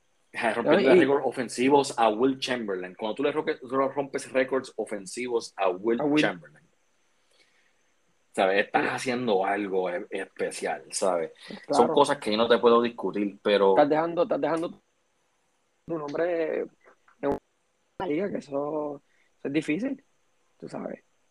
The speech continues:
Speaker 1: Claro, igual que, igual que Chris Paul, yo no, yo no discuto Chris Paul, que también uno de mis jugadores favoritos. Yo no discuto Chris Paul porque para mí Chris Paul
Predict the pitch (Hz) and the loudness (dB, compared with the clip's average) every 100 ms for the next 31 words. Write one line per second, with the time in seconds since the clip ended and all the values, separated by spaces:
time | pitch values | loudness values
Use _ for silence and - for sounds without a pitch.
0 | _ _ _ _ _ - 90 113 - - | _ _ _ _ _ -6 -4 -4 -6 -6
1 | 101 92 - - 110 104 - 131 131 120 | 0 0 -2 -8 -4 -4 -4 -6 -6 -6
2 | - 110 - 101 113 104 107 110 120 - | -4 -6 -4 -4 -4 -4 -4 -2 -4 -6
3 | 117 110 110 107 - 107 107 - _ _ | -4 -4 -4 -8 -4 -4 -4 -8 _ _
4 | - 85 85 82 92 98 95 95 98 95 | -14 -10 -10 -8 -8 -6 -4 -2 -2 0
5 | 95 92 92 95 87 95 95 90 87 _ | 2 2 2 0 0 0 -2 -4 -6 _
6 | _ _ _ _ _ _ _ - 110 123 | _ _ _ _ _ _ _ 2 4 6
7 | 131 135 131 135 - 131 127 107 101 - | 6 6 6 0 2 2 2 -2 -2 -4
8 | 107 98 101 113 127 120 - 120 120 120 | 0 0 0 -2 -4 -6 0 0 0 -8